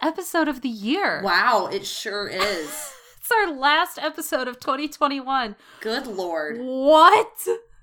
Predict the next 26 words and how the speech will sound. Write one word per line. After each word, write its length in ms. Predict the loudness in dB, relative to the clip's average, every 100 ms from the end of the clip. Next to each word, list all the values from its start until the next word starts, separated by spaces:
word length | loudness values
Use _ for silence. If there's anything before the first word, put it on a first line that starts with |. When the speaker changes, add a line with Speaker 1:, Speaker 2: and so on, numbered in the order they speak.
| _ -20
Speaker 2:
Good 220 | -16 -14
Lord. 320 | -14 -14 -16 -18 -20 _ -20 _ _ _ -20 -4
Speaker 1:
I 340 | 4 4 4 2
had 180 | 2 2
a 60 | 0
call 320 | 2 2 2
with 140 | -4
someone 280 | -4 -4 -2
at 120 | -4 -4
work 220 | -6 -8
today 260 | -6 -4
that 160 | 0 0
I, 300 | 0 -2 -8 -2
I'm 200 | 2 4
going 240 | 4 2 2
on 100 | -2
vacation 500 | -6 -8 -8 -8 -4
for 140 | -4
a 60 | -2
couple 340 | -2 -2 -6
weeks, 400 | -8 -8 -12 -14 -12
just 180 | -12
for 100 | -10
context, 540 | -4 -2 -2 -4 -6 -6
listeners. 480 | -8 -6 -8 -10 -14 -20 -20 -10 0
Um, 300 | 0 0